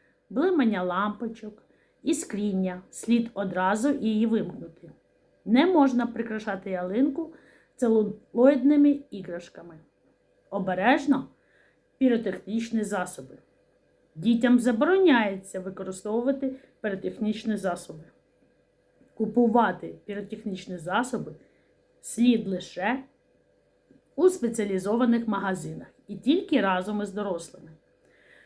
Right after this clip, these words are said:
Використовувати ці вироби можна лише на відкритих майданчиках і тільки дорослим. Пам'ятайте, щороку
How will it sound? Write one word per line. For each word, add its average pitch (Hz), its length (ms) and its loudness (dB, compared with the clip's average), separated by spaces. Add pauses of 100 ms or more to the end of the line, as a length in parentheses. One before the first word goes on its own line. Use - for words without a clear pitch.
(300)
Використовувати 285 1000 4
ці 247 200 -2
вироби 247 500 2
можна 233 440 2
лише 208 420 -2
на 285 120 8
відкритих 226 580 -4
майданчиках 185 840 -6 (160)
і 202 120 -6
тільки 208 460 -6
дорослим. 165 680 -6 (1700)
Пам'ятайте, 220 840 2 (640)
щороку 214 680 0